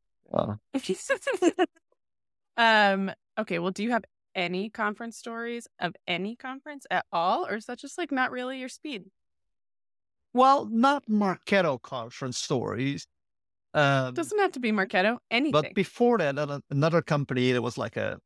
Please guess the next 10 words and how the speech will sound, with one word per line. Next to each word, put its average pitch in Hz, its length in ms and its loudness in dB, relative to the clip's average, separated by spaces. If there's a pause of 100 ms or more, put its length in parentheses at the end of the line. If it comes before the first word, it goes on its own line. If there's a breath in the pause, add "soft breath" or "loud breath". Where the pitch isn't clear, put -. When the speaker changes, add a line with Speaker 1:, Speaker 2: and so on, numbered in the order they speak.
Speaker 1:
bootstrapped 131 760 -2
startup. 127 580 0
So, 113 840 0 (840)
um, 113 460 -4 (260)
we 147 140 2
had 156 180 4
to - 80 -10
be 127 180 -2
really 120 400 -6 (120)
cheap. 151 260 0